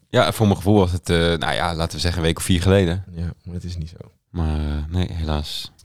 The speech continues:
Speaker 2: Maar niks minder. Wij hebben gelukkig gewoon weer een nieuwe aflevering, een nieuw onderwerp. Ehm, dus alle mensen die een berichtje hebben gestuurd. Het is, eh, het is gelukt. Er
Speaker 1: Ja.
Speaker 2: is een nieuwe aflevering. En we gaan eigenlijk stilstaan bij, eh, vier en vijf mei. Dat komt er namelijk aan. We nemen dit op op zondag, eh, drieëntwintig april.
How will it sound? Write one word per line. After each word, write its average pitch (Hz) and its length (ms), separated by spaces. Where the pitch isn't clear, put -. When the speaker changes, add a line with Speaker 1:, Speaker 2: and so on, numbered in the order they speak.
Speaker 2:
Maar 104 120
niks 104 160
minder. 98 180
Wij 101 40
hebben 110 180
gelukkig 117 260
gewoon 107 140
weer 101 100
een 98 60
nieuwe 95 160
aflevering, 98 460
een 90 60
nieuw 90 140
onderwerp. 90 560
Ehm, 87 640
dus 90 160
alle 92 140
mensen 87 220
die - 80
een - 60
berichtje 87 200
hebben 85 180
gestuurd. - 360
Het - 100
is, - 240
eh, 82 80
het - 100
is 107 120
gelukt. 95 360
Er - 100
Speaker 1:
Ja. 98 140
Speaker 2:
is 95 100
een 90 60
nieuwe 87 180
aflevering. 82 580
En - 540
we 101 80
gaan 104 100
eigenlijk 98 160
stilstaan 98 480
bij, 82 500
eh, 95 120
vier 104 220
en 92 80
vijf 87 200
mei. 101 200
Dat 110 120
komt 90 160
er 85 60
namelijk 87 260
aan. 95 140
We 87 60
nemen 82 200
dit 82 160
op 87 160
op 85 140
zondag, 82 560
eh, 80 80
drieëntwintig 82 580
april. 98 520